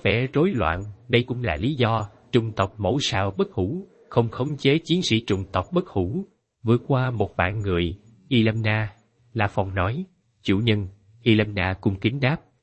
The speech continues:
"Hứa Trân, ta chuẩn bị chế tạo một quân đoàn trăm vạn trùng tộc vương giả." La Phong nói, "Trùng tộc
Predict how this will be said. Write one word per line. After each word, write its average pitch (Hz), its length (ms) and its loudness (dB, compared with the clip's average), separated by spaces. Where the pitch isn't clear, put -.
"Hứa 156 200 2
Trân, 156 120 4
ta 151 100 2
chuẩn 143 240 -4
bị 113 180 4
chế 165 300 2
tạo 101 180 2
một 107 200 -2
quân 143 180 0
đoàn 98 280 0
trăm 131 260 -2
vạn 85 320 0
trùng 85 200 -4
tộc 87 220 -2
vương 139 240 0
giả." 90 300 -2
La 117 160 2
Phong 117 280 -2
nói, 117 320 -2
"Trùng 127 160 4
tộc 117 220 2